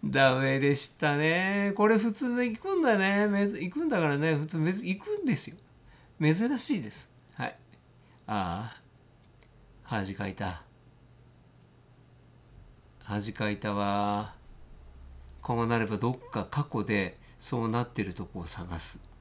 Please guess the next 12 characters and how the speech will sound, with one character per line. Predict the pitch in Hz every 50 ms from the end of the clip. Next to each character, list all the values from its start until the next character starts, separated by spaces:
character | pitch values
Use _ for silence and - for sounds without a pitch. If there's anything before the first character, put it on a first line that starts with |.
| - - - - - - - - - - - - - - - - -
<laughs> | - - - 143 147 151 131 151 - - 107 - - 127 - - - - - - - - - - - - - - - - 339 339 320 - - - - - - - - - - - - - - - - - - - - - - - - - -
ま | 175 117 95
あ | 87 -
い | 123 113 113
い | 107
や。 | 123 - - - - - - - - - - - - - - - -
負 | 123 117 104 -
け | - 117
を | 113 113
認 | 113 110 - 131 120
め | 120 131
よ | 135